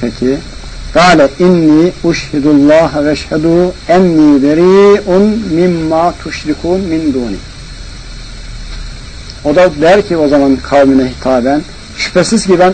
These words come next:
Allah'a şahit tutuyorum. Sizler de bu söylediğime şahit olun. Ben sizin eş koştuklarınızdan, Allah dışında eş koştuklarınızdan beriyim, uzağım.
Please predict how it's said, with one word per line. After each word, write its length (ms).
Allah'a 400
şahit 400
tutuyorum. 360
Sizler 300
de 140
bu 60
söylediğime 480
şahit 440
olun. 300
Ben 220
sizin 540
eş 300
koştuklarınızdan, 960
Allah 280
dışında 380
eş 160
koştuklarınızdan 760
beriyim, 540
uzağım. 500